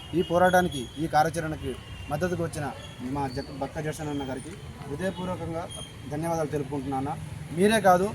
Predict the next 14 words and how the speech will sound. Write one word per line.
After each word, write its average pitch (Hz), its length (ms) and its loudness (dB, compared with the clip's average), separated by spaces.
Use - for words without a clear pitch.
మీరు 185 180 6
వచ్చినందుకు 202 460 2
మీ 190 200 6
మొదటి 175 300 6
అడుగు 190 340 6
వందల 196 280 10
మంది, 214 220 10
వంద 180 360 6
మంది 202 340 8
ఇంకా 170 160 8
మేధావులకు, 185 640 10
వివిధ 175 180 8
వర్గాల 170 520 10
నాయకులకు, 175 560 8